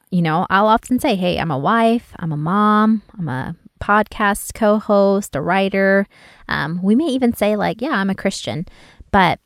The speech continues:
<laughs> I was thinking about this, like, do we ever find ourselves saying, "I am a disciple of Jesus, and because I'm in Christ, I am justified by his grace. I'm sanctified. I am hopeful. I am a new <laughs> creation. I am a daughter of God.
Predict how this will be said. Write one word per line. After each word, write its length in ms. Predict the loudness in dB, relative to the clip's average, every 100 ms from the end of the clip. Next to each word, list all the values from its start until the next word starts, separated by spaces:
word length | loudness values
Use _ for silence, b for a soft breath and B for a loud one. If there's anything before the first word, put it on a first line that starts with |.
| _
<laughs> 180 | _ -2
I 160 | 0
was 100 | 0 2
thinking 340 | 2 4 2
about 220 | 0 -2
this, 180 | -4 -4
like, 100 | -2
do 140 | 0 0
we 100 | 2
ever 260 | 0 2 2
find 320 | 2 0 0
ourselves 420 | -2 0 -2 -2
saying, 440 | -4 -4 -4 -8 -10 _
"I 300 | 2 4 4
am 220 | 0 0
a 60 | -2
disciple 460 | -2 -2 -2 0 -2
of 100 | -4
Jesus, 500 | -10 -8 -10 -14 -12
and 300 | -4 -2 -2
because 420 | -4 -6 0 2
I'm 220 | 4 2 2
in 100 | 2
Christ, 640 | 2 4 2 0 -6 -10 B B B B -4
I 200 | 0 0
am 240 | 0 -2 0
justified 520 | -2 -2 -4 -4 -2
by 120 | -4
his 160 | -6 -10
grace. 360 | -12 -14 -20 -10
I'm 240 | -6 -6
sanctified. 960 | -8 0 2 2 2 -2 -2 -2 -2 -4
I 200 | -4 -2
am 160 | -2
hopeful. 580 | -6 0 2 2 -4 -2
I 180 | 0 0
am 160 | 0 0
a 60 |
new 260 | 4 4 4
<laughs> 80 | 0
creation. 760 | 0 2 0 -2 -2 -2 -6 -4
I 100 | 0
am 80 | 0
a 40 |
daughter 360 | 4 4 4 2
of 100 | 0
God. 360 | 0 2 2